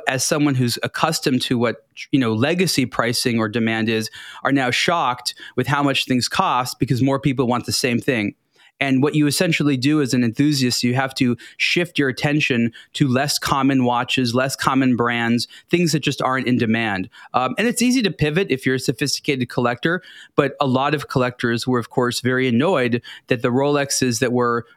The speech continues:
relatively easy to get, that you could get a discount, now were not only unavailable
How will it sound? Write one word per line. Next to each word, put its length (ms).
relatively 480
easy 260
to 140
get, 240
that 100
you 80
could 120
get 120
a 60
discount, 580
now 260
were 140
not 220
only 420
unavailable 800